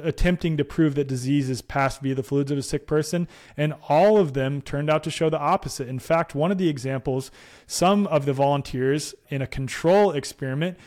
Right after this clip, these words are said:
were injected with saline, and more people were, became sick after being infected with saline than those who were exposed to the fluids of a sick person.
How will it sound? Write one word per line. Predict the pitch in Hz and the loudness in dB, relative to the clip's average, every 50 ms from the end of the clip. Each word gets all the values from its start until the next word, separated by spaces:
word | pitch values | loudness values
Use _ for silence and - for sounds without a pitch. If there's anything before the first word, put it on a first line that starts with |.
| - _ | -16 _
were | - 139 151 165 | 0 2 2 2
injected | 160 160 160 147 120 156 165 165 165 170 156 | 2 2 -2 0 0 0 0 0 0 -2 -2
with | 151 160 156 | -2 -2 -2
saline, | - - - 190 214 220 196 151 151 156 160 | -2 0 0 2 2 2 2 2 0 0 -2
and | 147 151 147 151 147 | -2 -2 -2 0 0
more | 147 156 190 214 220 | 2 2 4 4 2
people | 214 - - 180 175 165 - 175 160 160 160 160 160 - - _ _ _ - | 2 -2 -4 -4 -2 -2 2 2 4 4 4 2 0 -6 -20 _ _ _ -4
were, | 139 143 147 151 | 0 2 2 2
became | 151 139 143 151 - - 165 156 147 | 0 -2 -4 -2 -2 -2 -2 -2 -2
sick | 135 - - - 190 180 - | -4 -2 0 0 0 2 2
after | 156 147 143 - - | 0 -2 -2 -2 -4
being | 139 131 147 151 147 147 | -4 -4 -2 -2 -4 -4
infected | 147 143 139 127 - - 160 156 - 156 139 | -4 -6 -6 -4 0 0 0 0 0 -4 -4
with | 135 135 123 | -4 -4 -4
saline | - - 175 175 180 175 160 151 143 143 143 | -2 -2 0 0 2 2 0 0 0 -2 -2
than | 127 139 139 131 | -2 -2 0 0
those | 139 139 143 147 143 - | 2 2 2 2 2 0
who | - 139 | -2 0
were | 135 135 | 0 0
exposed | 131 123 - - - - - 143 135 135 135 135 131 - | 0 -2 -6 -10 -8 -4 0 2 2 2 2 0 -2 -4
to | - 135 | -8 -8
the | 127 120 | -8 -8
fluids | - - 135 135 135 135 127 | -6 -2 0 0 0 0 -2
of | 135 123 | -4 -8
a | 127 | -8
sick | 113 - 143 131 - - | -8 -8 -8 -8 -6 -4
person. | - 175 196 190 - - 107 | -2 -2 -2 -2 -4 -6 -12